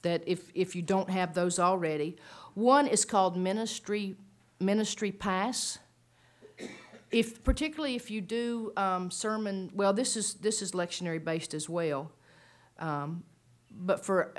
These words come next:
sermon series, there are a number of Advent sermon series that are listed there.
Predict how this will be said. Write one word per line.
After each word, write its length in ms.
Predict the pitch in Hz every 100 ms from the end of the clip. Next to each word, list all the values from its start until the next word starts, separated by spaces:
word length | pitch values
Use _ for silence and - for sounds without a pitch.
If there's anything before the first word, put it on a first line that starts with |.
| -
sermon 420 | - 226 220 208
series, 340 | 196 220 226 -
there 180 | 262 208
are 60 |
a 60 | 170
number 480 | 170 175 208 214 185
of 140 | -
Advent 400 | 160 175 185 185
sermon 340 | - 190 185 156
series 480 | - 165 190 196 190
that 140 | 165
are 60 | 151
listed 500 | 156 165 - 180 160
there. 400 | 160 170 196